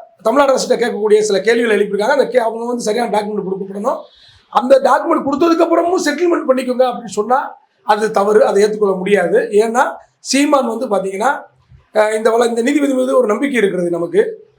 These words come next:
கடந்த காலத்துல அவருடைய வழக்குகள் சம்பந்தமா நம்ம பார்க்கும்போது அவர் மீது ஒரு மரியாதை இருக்கு, மதிப்பு இருக்கிறது. நிச்சயமாக விஜயலட்சுமி, சகோதரி விஜயலட்சுமி அவர்கள் கொடுக்கக்கூடிய ஆவணங்களின் அடிப்படையில் சீமானுக்கு சரியான தண்டனை வழங்கப்படும். ஏன்னா, கருக்கலைப்பு செய்திருக்காரு, அது ஒரு சிசு கொலை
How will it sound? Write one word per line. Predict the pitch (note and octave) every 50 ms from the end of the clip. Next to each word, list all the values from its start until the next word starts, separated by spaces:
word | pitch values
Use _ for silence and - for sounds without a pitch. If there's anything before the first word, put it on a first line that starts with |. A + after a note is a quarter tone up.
| _ _
கடந்த | - G3 G#3 G#3 G#3
காலத்துல | G#3+ A3+ A#3 A3+ A#3 A#3 A3+
அவருடைய | G#3+ G#3 G3+ F#3+ G3 F#3+ F#3+
வழக்குகள் | G#3+ G#3+ G3 G3+ G#3 G3 F3+ F#3 G3
சம்பந்தமா | G3 G3+ G#3
நம்ம | G3 F#3+ F#3 F3+ F3
பார்க்கும்போது | F#3 F#3+ F#3 G3 G3 G3+ A3+
அவர் | G#3+ F#3+ F#3
மீது | F3+ F3+ F3+ F3 F3 A3 A3+ G#3+
ஒரு | G3+ F#3
மரியாதை | F#3+ G3+ A#3 A#3+ - G3+
இருக்கு, | F#3+ F3 F3 A#3+
மதிப்பு | A3 G#3 A3+ G#3 G#3
இருக்கிறது. | F#3 F3 E3 - D3+ G3+ B3+ - - _ _ _ _ _ _ _
நிச்சயமாக | - G#3 F#3+ F3 - E4 E4 D#4 D#4 D#4 D#4 C4+ D4 E4 E4 E4 E4 - - - _ _ _ -
விஜயலட்சுமி, | G3+ G3 C#4+ D#4 D4+ D4+ - C4+ C4
சகோதரி | B3+ - A3 A#3+ C4 B3+ B3
விஜயலட்சுமி | A#3 G#3 C#4+ D4+ C4
அவர்கள் | C4+ C4+ B3 A#3 G3+ A#3
கொடுக்கக்கூடிய | A3 F#3+ G3+ A3 G#3 G#3+ G#3+
ஆவணங்களின் | F#3 F#3 G#3+ A#3+ B3 A#3+ A#3 A3+ A3+ G#3 G#3 G#3+
அடிப்படையில் | E3+ F#3+ A#3+ A3+ - C4 A#3+ G3 F3 F3+ G3 G3+ F#3+ - - - _ _ _ _ - -
சீமானுக்கு | B3 C4 D4 D4 D4 C4+ B3+ A3+ F3+ - G#3+ G#3 G#3 G#3+ G#3 - - - - -
சரியான | - - A3+ A#3+ D4 E4 F4 F#4 F#4+ G4
தண்டனை | F#4 D4+ C4 C#4+ C#4+ C4+
வழங்கப்படும். | A#3+ A3+ G#3 F#3+ E3 - - - _ _ _ _ _ _ _ _ -
ஏன்னா, | G3 A#3 C4+ D4 E4 D4+ -
கருக்கலைப்பு | A#3+ B3+ D4+ D#4+ D4 D4 C#4+ C4 B3 C4+ B3+ -
செய்திருக்காரு, | G#3+ G#3 G3+ F3+ F#3+
அது | F#3 A#3 D4+ D#4
ஒரு | D4+ -
சிசு | D4+ D#4 D#4+ E4+ -
கொலை | C#4 A#3+ G#3 F3 - - -